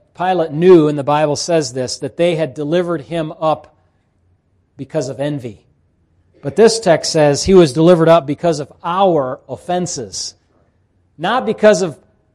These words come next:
Judas's greed, nor the envy of the chief priests of Israel, but he was delivered up because of our offenses. And God did the delivering. This is a divine passive, as it's called.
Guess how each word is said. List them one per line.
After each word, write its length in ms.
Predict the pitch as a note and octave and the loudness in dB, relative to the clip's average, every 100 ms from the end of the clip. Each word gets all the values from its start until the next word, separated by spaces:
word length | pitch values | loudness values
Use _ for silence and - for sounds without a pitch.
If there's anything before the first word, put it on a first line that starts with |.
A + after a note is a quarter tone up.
| _ _ - | _ _ -4
Judas's 600 | D#3 A3+ G3+ F#3+ D#3+ B2+ | 4 6 6 4 -2 0
greed, 640 | F3+ G3 G3 G#3+ G#3 - _ _ _ _ _ _ _ _ _ _ | 4 6 8 6 4 -2 _ _ _ _ _ _ _ _ _ _
nor 320 | E3 F#3 F#3+ | 2 6 6
the 320 | F3 F3 F3 | 6 4 4
envy 440 | F#3+ G#3+ A#3 G3+ F#3+ | 2 2 4 6 6
of 120 | D#3 | 4
the 60 | D#3 | -2
chief 400 | - F#3+ E3+ - | 0 0 0 -2
priests 400 | F#3+ F#3 F3 F3 | 2 2 2 0
of 140 | D3+ | 2
Israel, 640 | F3+ C#3 D3+ D3 D#3 D3 _ _ _ _ _ _ _ | 2 2 0 2 0 -2 _ _ _ _ _ _ _
but 140 | F3 | -2
he 100 | F3+ | 4
was 220 | A3 G3 D#3 | 6 6 6
delivered 360 | F#3 A3+ A3 | 4 6 8
up 160 | G#3 F3+ | 6 4
because 300 | F3 F#3+ E3+ | 0 0 0
of 140 | D#3 | -2
our 340 | F#3 F3 G3+ F#3 | -2 2 2 2
offenses. 640 | - G3 F#3+ - C3 - | -2 -4 -4 -6 -10 -8
And 260 | E3 D3 | -8 -8
God 520 | A#2 F#3 A#3 A3+ D#3 D3 | -4 0 0 0 -4 4
did 280 | G3+ F#3+ | 4 4
the 80 | E3 | 0
delivering. 640 | C#3+ E3 F3 F3 E3+ C#3+ A#2+ | -2 0 2 2 0 -2 -4
This 220 | C#3+ E3 | -10 -10
is 100 | C#3+ | -10
a 60 | |
divine 500 | A#2+ C3+ D3+ D3+ C#3+ | -10 -6 -4 -4 -6
passive, 560 | - D#3+ D#3 C#3 D3 A#2 | -10 -10 -8 -8 -10 -10
as 140 | A2+ | -12
it's 160 | A2+ - | -12 -16
called. 460 | - A#2+ A2+ G#2 | -8 -6 -6 -8